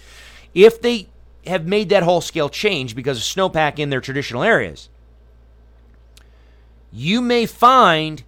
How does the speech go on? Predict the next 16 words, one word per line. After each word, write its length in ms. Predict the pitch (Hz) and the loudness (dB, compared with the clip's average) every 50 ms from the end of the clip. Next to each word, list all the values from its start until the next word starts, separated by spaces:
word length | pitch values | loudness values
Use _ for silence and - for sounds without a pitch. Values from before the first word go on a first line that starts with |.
| - - - | -20 -18 -2
that 240 | 127 165 165 - - | -2 -2 -2 0 0
they 160 | 170 165 156 | 0 0 0
linger 600 | 147 147 151 165 208 254 277 262 214 175 156 143 | 0 -2 0 0 0 0 0 0 0 2 2 2
there 460 | 120 131 127 123 120 117 117 117 113 - - - - - - - - - - - | 2 2 0 2 2 0 0 -2 -4 -8 -18 -20 -20 -20 -20 -20 -20 -20 -10 -8
and 160 | 151 156 160 | -6 -4 -2
then 160 | 165 165 156 | -4 -4 -4
try 460 | - - - - 185 196 196 202 202 | -6 -8 -6 2 4 6 8 8 8
to 80 | 202 190 | 6 6
go 100 | 180 190 | 4 4
to 60 | 190 | 4
the 80 | 180 170 | 4 4
high 200 | 156 202 214 202 | 4 4 4 4
country 540 | - 170 156 147 135 - 147 147 143 143 - - - - _ - | 4 2 2 2 0 -2 -4 -4 -4 -6 -10 -16 -20 -20 _ -10
a 60 | 147 | -6
different 300 | 131 160 - 147 147 160 | -4 -4 -2 0 2 6
route. 320 | 180 185 165 117 85 - | 6 8 8 6 4 0